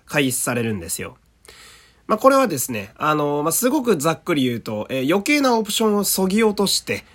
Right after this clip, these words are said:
えー、ギガ数だけすごい多いというね、まあ、若者向けのスマホのプランになるわけなんですけど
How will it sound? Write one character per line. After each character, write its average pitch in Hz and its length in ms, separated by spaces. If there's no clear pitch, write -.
え 147 200
ー、 139 40
ギ 175 160
ガ 262 120
数 170 260
だ 120 140
け 117 160
す 139 180
ご 135 140
い 110 180
多 143 220
い 107 100
と 95 160
い 85 140
う - 20
ね、 160 260
ま 156 100
あ、 139 40
若 147 280
者 214 240
向 190 120
け 180 140
の 170 120
ス 165 140
マ 160 140
ホ 147 120
の 143 300
プ 170 120
ラ 135 100
ン 95 140
に 85 280
な 139 120
る 117 100
わ 95 100
け 101 100
な 90 120
ん 85 80
で 90 100
す - 120
け 98 140
ど 104 260